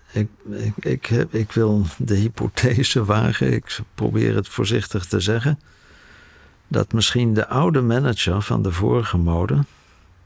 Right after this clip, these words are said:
nu, nu zelf tot een persoon en een personage opgepompt is gaan worden, ehm, zonder dat hij iets anders wordt dan een manager.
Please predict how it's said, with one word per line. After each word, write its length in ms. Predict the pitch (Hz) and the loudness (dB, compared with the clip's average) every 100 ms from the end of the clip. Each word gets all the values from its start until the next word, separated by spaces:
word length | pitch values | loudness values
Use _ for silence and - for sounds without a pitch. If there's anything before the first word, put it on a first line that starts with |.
| - - - _ _ - - - - - - - _ - | -20 -20 -20 _ _ -20 -20 -20 -20 -20 -20 -20 _ -2
nu, 360 | 101 110 110 113 | 2 2 2 -2
nu 280 | 156 113 110 | 0 2 2
zelf 400 | 104 135 135 107 | 2 2 0 0
tot 240 | - 110 | -2 0
een 220 | 110 101 - - _ _ | 2 0 -2 -14 _ _
persoon 560 | - 104 - 156 160 127 | -2 0 0 2 2 2
en 120 | 104 | 2
een 120 | 104 | 0
personage 920 | - 107 101 104 101 123 131 113 107 | 0 -2 0 0 0 2 0 0 0
opgepompt 880 | - 156 - 107 - 110 90 80 - | -2 -4 -6 -8 -4 -2 -2 -4 -6
is 240 | - 87 - | -4 -2 0
gaan 280 | 90 82 | 0 0
worden, 400 | 85 82 101 156 - - - - _ - - - - - - - - - - - - - | 0 0 0 0 -2 -12 -20 -20 _ -20 -20 -20 -20 -20 -20 -20 -20 -20 -20 -20 -20 -8
ehm, 480 | 110 104 98 98 101 95 - - - - - - - - - - - | -2 0 2 2 2 0 -6 -20 -20 -20 -20 -20 -20 -20 -20 -14 -6
zonder 460 | 147 139 143 113 | 0 2 4 2
dat 260 | 107 113 - | 2 0 0
hij 500 | 110 101 101 98 104 | 0 2 2 -2 -8
iets 280 | - 120 107 | -2 0 2
anders 340 | - 156 113 92 | 2 2 2 0
wordt 240 | 95 98 | 0 0
dan 160 | 98 101 | 0 2
een 140 | 101 | 2
manager. 560 | 147 147 101 - 82 | 2 2 0 -2 -2